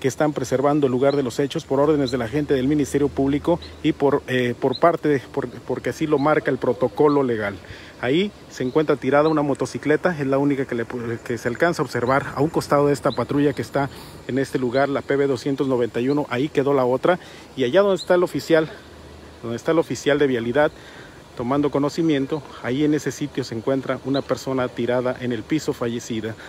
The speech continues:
De momento es la mejor imagen que les podemos llevar, es la única imagen que les podemos llevar. Como les repito, nosotros nos encontramos retirados de la zona de donde fue el percance vial, el percance donde lamentablemente perdió la vida una persona,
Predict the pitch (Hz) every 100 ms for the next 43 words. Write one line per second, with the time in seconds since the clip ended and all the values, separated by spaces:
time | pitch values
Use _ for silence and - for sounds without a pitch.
0 | - - 135 131 147 160 151 180 151 143
1 | 135 123 120 120 156 160 135 131 135 143
2 | 127 123 131 135 131 120 127 151 143 139
3 | 196 190 139 131 127 131 117 113 123 127
4 | 120 117 123 131 123 113 110 143 135 139
5 | 151 147 143 120 120 110 143 147 143 -
6 | - - - 131 117 123 139 147 147 131
7 | 117 113 147 147 135 120 113 - 147 147
8 | 127 120 123 110 156 151 139 127 139 147
9 | 135 127 123 139 135 143 127 117 113 117
10 | 120 139 135 135 131 135 120 135 131 127
11 | 139 143 139 156 160 147 156